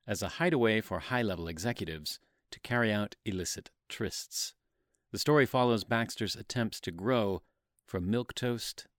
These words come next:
to minch. Shirley MacLaine and Fred McMurray co-star. Moonstruck is from nineteen eighty-seven and features the improbable duo Nicolas Cage and Cher. It was written by famed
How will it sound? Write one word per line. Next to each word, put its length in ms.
to 120
minch. 600
Shirley 340
MacLaine 680
and 180
Fred 260
McMurray 640
co-star. 540
Moonstruck 720
is 160
from 160
nineteen 400
eighty-seven 560
and 180
features 480
the 140
improbable 560
duo 520
Nicolas 460
Cage 580
and 340
Cher. 580
It 100
was 200
written 220
by 120
famed 440